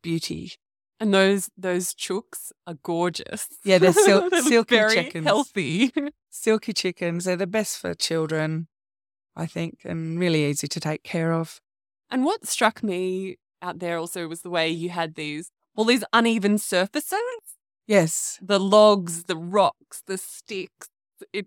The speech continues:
Speaker 2: not too much plastic in sight.
Speaker 1: Yeah, so, um, if you're, if you're moving over uneven surfaces, you've got to concentrate. You've got to
Speaker 2: Mm.
Speaker 1: notice where you are
Speaker 2: Mm.
Speaker 1: and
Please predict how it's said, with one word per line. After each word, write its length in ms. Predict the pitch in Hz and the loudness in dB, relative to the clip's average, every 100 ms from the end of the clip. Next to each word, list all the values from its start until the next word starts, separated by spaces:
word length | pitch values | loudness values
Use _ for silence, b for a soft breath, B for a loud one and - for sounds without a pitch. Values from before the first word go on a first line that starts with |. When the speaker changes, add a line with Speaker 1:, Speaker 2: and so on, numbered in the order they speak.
| _ | _
Speaker 2:
not 240 | 214 277 | -2 -2
too 140 | - 339 | 4 4
much 200 | - - | 4 2
plastic 440 | - 196 - 302 240 | 2 2 0 -4 -4
in 120 | 220 | -4
sight. 280 | 175 151 - _ _ _ _ _ - | 0 0 -2 _ _ _ _ _ -2
Speaker 1:
Yeah, 240 | 269 247 | 2 2
so, 640 | - - 226 220 208 208 - _ _ | 0 6 6 8 4 0 -4 _ _
um, 300 | 208 208 202 - _ _ _ _ _ _ - | -4 -2 -4 -8 _ _ _ _ _ _ -2
if 240 | 277 - | 0 4
you're, 460 | 285 285 277 254 - _ _ _ _ 220 | 6 8 6 4 0 _ _ _ _ -8
if 120 | 294 | 0
you're 80 | 294 | 4
moving 360 | 247 233 226 | 4 4 4
over 220 | 208 190 - | 4 4 2
uneven 420 | 190 190 180 175 | 2 2 0 -2
surfaces, 680 | - 185 180 208 180 180 - | 0 -2 -2 -6 -6 -6 -10
you've 120 | 226 | -6
got 80 | 240 | -6
to 60 | |
concentrate. 680 | - 202 214 220 - 156 - _ _ _ _ | -2 -4 -4 -4 -2 -2 -4 _ _ _ _
You've 220 | 202 202 170 | 0 2 4
got 60 | |
to 60 | 269 | 4
Speaker 2:
Mm. 80 | 180 | 4
Speaker 1:
notice 340 | 180 196 - | 2 2 -2
where 120 | 190 | -2
you 200 | 180 165 | -2 -2
are 380 | 160 170 170 151 | -2 -2 -2 -2
Speaker 2:
Mm. 340 | 196 160 165 277 _ | -2 -2 -4 -8 _
Speaker 1:
and 480 | - 175 175 170 170 | -4 -2 -2 -4 -6